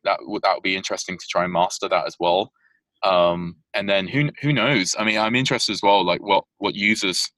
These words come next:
where users wanna take it, um, what use cases there would be there. We may have graphing, um, to be able, to be able to see, you know, graph different kind of data on, on the site and do comparisons. Um, I would hope we can do a lot of things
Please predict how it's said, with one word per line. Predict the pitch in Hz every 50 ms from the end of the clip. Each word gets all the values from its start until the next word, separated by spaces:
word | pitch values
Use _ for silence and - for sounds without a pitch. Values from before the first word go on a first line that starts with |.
| _
where | 107 104 98
users | 92 104 110 107 107 92 -
wanna | 98 95 92
take | 90 - - 92 87 -
it, | 92 90 90 - _ _ _ _ _ _ _ _ _ _ -
um, | 107 95 92 90 90 87 87 85 85 85
what | 104 107 -
use | 101 98 98 92
cases | - - 98 92 90 - 92 85
there | - 92 87
would | 92 90 80
be | - 95 92
there. | 90 98 110 120 117 113 110
We | 104 104 98
may | 95 101 98 92
have | 101 95 -
graphing, | - 90 90 95 101 - - 120 113 113 113 113 113 _ _ _ _ _ _ _ _ _ -
um, | 101 95 92 92 92 90 87 87 87 87 82 _ -
to | 107
be | 95 95
able, | 92 90 92 -
to | - 95 92 78 _ _ 71 - - 95
be | 92
able | 92 92
to | - -
see, | - - - 107 98
you | 95 92 92 87 92 98
know, | 92 87 87 85 -
graph | - 95 90 95 - -
different | - 104 - - 98 -
kind | - 92
of | 87 82
data | 78 85 90 82 - 98 101 101 101 _ _ _ _ _ _ _ _ _ _ _ _ - - - - 101
on, | 101 98 98 95 -
on | 107 101 101
the | 98
site | - - 98 98 107 113 113 - - -
and | 98 95 92
do | 90 98 90
comparisons. | 82 - 95 85 - 90 87 98 104 - 123 123 131 135 - - - - - - - - _ _ _ -
Um, | 104 95 92 90 87 87 85
I | - 107
would | 113 110
hope | - 131 151 120
we | 131
can | - 120 113
do | 113 110
a |
lot | 101 98 98 78
of | -
things | - 107 101 101 101 - -